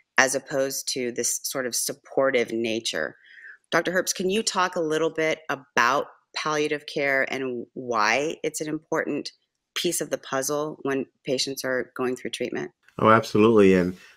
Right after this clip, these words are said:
Speaker 2: I couldn't agree more. Palliative care is an important thing to, to bring in a-, as early as possible. In fact, studies have shown that, i-, you know, if you bring palliative care early, uh, it actually improves the outcome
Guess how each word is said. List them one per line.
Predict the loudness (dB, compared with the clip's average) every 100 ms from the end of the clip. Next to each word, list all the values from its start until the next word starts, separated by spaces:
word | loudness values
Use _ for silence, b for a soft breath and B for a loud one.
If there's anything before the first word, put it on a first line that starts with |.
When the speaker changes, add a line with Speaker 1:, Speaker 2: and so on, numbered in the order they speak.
| b
Speaker 2:
I | -2
couldn't | 2 6 6
agree | 6 8
more. | 8 10 8
Palliative | 6 6 8 8 6
care | 6 8 8 4 b b b
is | -2 4
an | 4
important | 2 4 4 4
thing | 4 4 4
to, | 4 4 2
to | -2
bring | 4 6 6
in | 6 4 -2 b b b
a-, | 0 2
as | 2 6
early | 8 10 10
as | 8
possible. | 6 4 6 2
In | 4
fact, | 4 4
studies | 6 8 10
have | 8 4
shown | 4 4 4 2 b b b b
that, | 2 2 4
i-, | 0
you | 0
know, | 2 4
if | 4 2
you | 2 2 -2 4
bring | 6 6
palliative | 8 10 10 8
care | 6 8 10
early, | 10 12 10 8 b b b -2
uh, | 2
it | 4
actually | 4 4
improves | 2 6 8 8 10
the | 10
outcome | 8 4 0 0